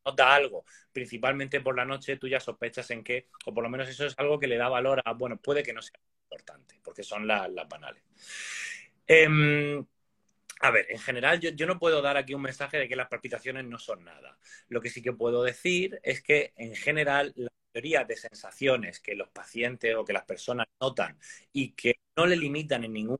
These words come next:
caso su día a día, no suelen ser arritmias importantes,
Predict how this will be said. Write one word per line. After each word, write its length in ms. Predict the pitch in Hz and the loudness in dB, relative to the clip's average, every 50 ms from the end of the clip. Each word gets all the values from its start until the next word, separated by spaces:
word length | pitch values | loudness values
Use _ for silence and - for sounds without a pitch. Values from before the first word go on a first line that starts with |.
| 135 | -2
caso 300 | 135 143 147 151 131 110 | -2 -2 -2 0 -2 -4
su 180 | - - 110 101 | -4 -4 -6 -6
día 300 | 95 120 143 143 127 117 | -4 0 2 4 4 4
a 60 | 113 | 4
día, 340 | 113 123 131 127 131 135 - - - - _ | 2 2 0 2 2 0 -2 -8 -18 -18 _
no 180 | - 135 156 185 | -4 2 2 2
suelen 460 | 185 - - 143 139 131 135 139 139 | 2 2 4 4 6 6 4 2 0
ser 340 | 135 - - 127 131 - - | -4 -2 0 0 0 0 -2
arritmias 720 | - 101 101 - 113 120 123 120 123 123 127 127 - - _ | -8 -8 -8 -6 -6 -8 -8 -8 -6 -6 -6 -6 -6 -10 _
importantes, 880 | 107 - - - 76 - _ - - - _ _ - - - - - _ | -16 -16 -14 -14 -18 -18 _ -20 -20 -20 _ _ -20 -20 -20 -20 -20 _